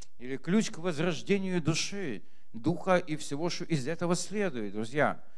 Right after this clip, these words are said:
Поэтому очень хорошо, знаете, сделать такой молитвенный жертвенник и начинать. Кстати, мы проводим, сейчас будем на весне тоже делать какой-то выезд в Карпаты, э,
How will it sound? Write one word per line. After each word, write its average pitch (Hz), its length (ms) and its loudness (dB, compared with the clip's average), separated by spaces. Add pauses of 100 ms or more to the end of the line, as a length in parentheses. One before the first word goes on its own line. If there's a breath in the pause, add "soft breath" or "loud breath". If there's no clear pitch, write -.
(260 soft breath)
Поэтому 180 340 -4
очень 214 460 6
хорошо, 196 600 0
знаете, 156 360 0
сделать 156 320 0
такой 165 180 -2
молитвенный 156 520 -2
жертвенник 160 680 -2
и 156 500 0 (340 soft breath)
начинать. 143 560 4
Кстати, - 260 -4
мы 175 180 4
проводим, 151 640 2 (600)
сейчас 123 220 0
будем 123 280 0
на 120 80 4
весне 120 340 2
тоже 117 300 2
делать 110 200 4
какой-то 117 260 0
выезд 175 260 0
в - 20 -8
Карпаты, 110 540 2 (500 soft breath)
э, 120 380 0